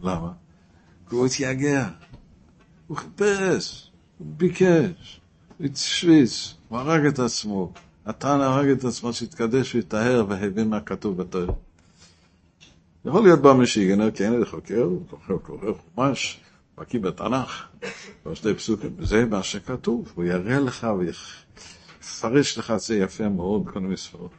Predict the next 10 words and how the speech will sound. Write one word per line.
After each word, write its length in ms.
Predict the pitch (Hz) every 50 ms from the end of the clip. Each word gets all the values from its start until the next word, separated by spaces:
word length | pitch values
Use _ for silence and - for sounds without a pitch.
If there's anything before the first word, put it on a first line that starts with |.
| _ _ - - - _ _ _ _ _ _ _ _ _ _ _ _ _ _ _
הוא 200 | - 92 101 104 110
לא 180 | 120 120 123
התייגע, 560 | 120 117 - 123 117 104 113 117 117 113 107 107
הוא 160 | 98 92 98
לא 100 | 104 98
חיפש 460 | 101 120 - - 101 95 90 - -
באמת, 440 | 82 76 73 76 76 73 76 76 -
הוא 160 | - 131 131
חיפש 420 | 127 - 127 104 - 117 113 95 92
באמת 340 | 98 95 95 107 123 131